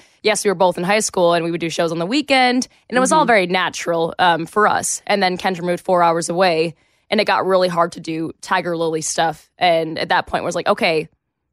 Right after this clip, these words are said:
Speaker 1: do we like this as a hobby? Is it something
Speaker 2: Like,
Speaker 1: fun
Speaker 2: how
Speaker 1: we
Speaker 2: f-,
Speaker 1: do on the weekends?
Speaker 2: how far do we wanna take
Speaker 1: And,
Speaker 2: this?
Speaker 1: or is this what we wanna do? Like, where do we see ourselves in five years?" And it
Speaker 2: Mm-hmm.
Speaker 1: wasn't North Dakota, it was Nashville.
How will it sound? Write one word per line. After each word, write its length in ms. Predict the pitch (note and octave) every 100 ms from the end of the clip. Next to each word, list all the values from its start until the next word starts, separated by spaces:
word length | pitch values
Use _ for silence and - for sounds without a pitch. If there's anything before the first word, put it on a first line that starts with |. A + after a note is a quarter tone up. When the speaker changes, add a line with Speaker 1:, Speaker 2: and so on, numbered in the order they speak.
| _
Speaker 1:
do 100 | E3
we 100 | E3+
like 180 | E3 E3
this 140 | E3 E3
as 100 | E3
a 60 |
hobby? 380 | D#3+ F3+ F#3 G#3+
Is 80 | F#3
it 60 |
something 320 | - E3+ E3 D#3+
Speaker 2:
Like, 100 | G3
Speaker 1:
fun 100 | F3
Speaker 2:
how 60 |
Speaker 1:
we 60 | F#3
Speaker 2:
f-, 60 |
Speaker 1:
do 60 | F#3
on 80 | F#3
the 60 | F3
weekends? 440 | G3 G3+ E3+ E3+
Speaker 2:
how 80 | A3+
far 240 | G#3+ G3
do 80 | F3+
we 80 | E3
wanna 220 | A2 G#2
take 180 | - F#3+
Speaker 1:
And, 280 | F#3+ F3+ E3+
Speaker 2:
this? 120 | -
Speaker 1:
or 380 | F#3 F#3 F3+ - _ -
is 160 | F#3+
this 160 | C#3+ -
what 120 | E3+
we 120 | F3 D3+ -
wanna 220 | F3 E3
do? 240 | D#3+ E3 D#3 -
Like, 140 | F3
where 80 | G#3
do 80 | G3
we 100 | F3
see 180 | - F#3
ourselves 340 | D3+ D#3+ D#3+
in 60 | E3
five 240 | - D3
years?" 320 | D3+ C#3 - -
And 120 | F#3+
it 40 |
Speaker 2:
Mm-hmm. 80 | G3
Speaker 1:
wasn't 400 | A3+ A3 F#3 - _ -
North 180 | G3 F#3
Dakota, 280 | F#3 G3 F3
it 60 |
was 160 | C3 D#3
Nashville. 540 | F3 E3+ - E3 C#3